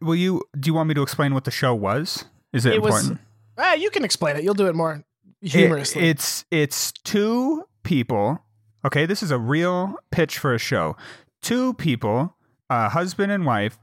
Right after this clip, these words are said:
Speaker 1: and they used to live in this city, and now they live in a smaller city.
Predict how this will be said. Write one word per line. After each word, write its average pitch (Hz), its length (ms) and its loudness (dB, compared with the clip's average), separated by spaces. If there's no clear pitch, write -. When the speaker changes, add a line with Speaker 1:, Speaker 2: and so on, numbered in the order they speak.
Speaker 1:
and 131 120 2
they 120 100 2
used 190 380 0
to 170 60 0
live 139 200 0
in 127 100 0
this 123 160 -2
city, 127 500 0
and 98 240 0
now 175 440 0
they 180 240 0
live 185 260 -2
in 196 120 0
a 196 140 0
smaller 117 680 -2
city. 82 640 -2